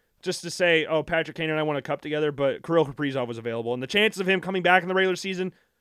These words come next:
were decent, and he played two games, so got me about four points in one of the games. Three, I think it was somewhere, somewhere in the, somewhere between three and four points. But it was fun. Fantasy hockey was fun. So I have won,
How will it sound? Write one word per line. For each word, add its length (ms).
were 380
decent, 580
and 80
he 80
played 240
two 120
games, 340
so 360
got 140
me 80
about 260
four 220
points 320
in 40
one 140
of 40
the 60
games. 280
Three, 240
I 80
think 160
it 40
was 140
somewhere, 540
somewhere 280
in 180
the, 60
somewhere 240
between 300
three 180
and 100
four 160
points. 420
But 80
it 20
was 120
fun. 300
Fantasy 260
hockey 200
was 100
fun. 160
So 140
I 200
have 220
won, 440